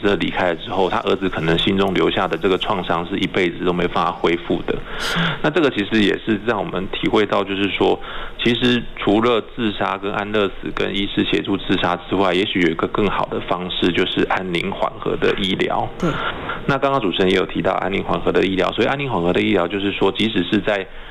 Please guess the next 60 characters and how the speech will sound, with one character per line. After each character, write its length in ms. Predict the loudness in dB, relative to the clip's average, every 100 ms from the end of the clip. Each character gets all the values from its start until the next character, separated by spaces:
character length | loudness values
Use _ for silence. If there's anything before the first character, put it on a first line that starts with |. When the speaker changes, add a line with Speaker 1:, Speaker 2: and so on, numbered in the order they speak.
| -8 -4
Speaker 1:
啊， 80 | 0
病 160 | 2 4
人 200 | 2 2
的 100 | 0
疾 220 | 0 -2
病 120 | 0
已 140 | 0 0
经 100 | -4
得 160 | 0 0
到 140 | 0
不 160 | -2 -4
可 240 | -2 -2
治 180 | 0 2
愈 180 | 2 2
的 300 | 2 0 0 -4 -2
状 200 | 0 0
况 260 | 0 0 0
下 260 | 0 0 0
面， 240 | -2 -4 -6 -10 -10 -10 0
但 140 | 0
我 60 | 0
们 80 | -2
还 120 | -4
是 60 | 2
要 140 | 2 2
透 220 | 4 2
过 240 | 4 2
医 120 | 2 2
疗 160 | 2
的 100 | 2
方 280 | 0 -2 -2
式 240 | -2 0 2
去 160 | 0
减 240 | -2 -4 -4
缓， 200 | -2 -2 -2 -8
啊， 100 | -10 0
病 180 | 2 4
人 160 | 0 0
跟 180 | 0
家 220 | 2 0 0
属 200 | -4 -2
可 100 | -2
能 180 | 0 0
产 200 | 0 -2
生 220 | 2 2
的 100 | 2 0
一 100 | 0
些 220 | 2 2
痛 280 | 2 0 -2
苦。 160 | -6 -6 -6 -6 -6 -4
那 80 | 0
这 100 | 4
个 80 | 4
痛 200 | 4 0
苦 140 | 0
包 160 | 0 2
含 160 | 0 0
了 80 | -2
身 220 | -2 -2
体 180 | -4